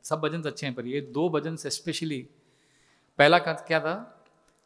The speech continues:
"राम को देखकर श्री जनक नंदिनी।" So it is like Ram and Sita seeing each other and, and devotees are celebrating their, you want to say something, Kamakshi? Yes,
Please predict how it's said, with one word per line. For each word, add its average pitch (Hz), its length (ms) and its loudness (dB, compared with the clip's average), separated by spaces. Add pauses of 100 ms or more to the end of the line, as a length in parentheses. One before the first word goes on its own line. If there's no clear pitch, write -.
(160)
"राम 139 400 4
को 160 200 -2
देखकर 156 880 -4
श्री 147 160 -6
जनक 135 340 -2
नंदिनी।" 120 420 -4
So 120 100 -10
it - 20 -6
is 160 120 -4
like 175 560 -2
Ram - 0 -
and 156 400 2
Sita - 320 -8
seeing 147 360 -6
each 135 180 -8
other 113 240 -4 (1300)
and, 139 280 0 (920)
and 135 240 2
devotees 175 260 10
are 185 200 4
celebrating 190 580 4
their, 190 360 4 (720)
you - 0 -
want 151 160 -6
to 151 120 -10
say 165 140 -4
something, 156 300 -10
Kamakshi? 135 480 -10 (3000)
Yes, 120 520 4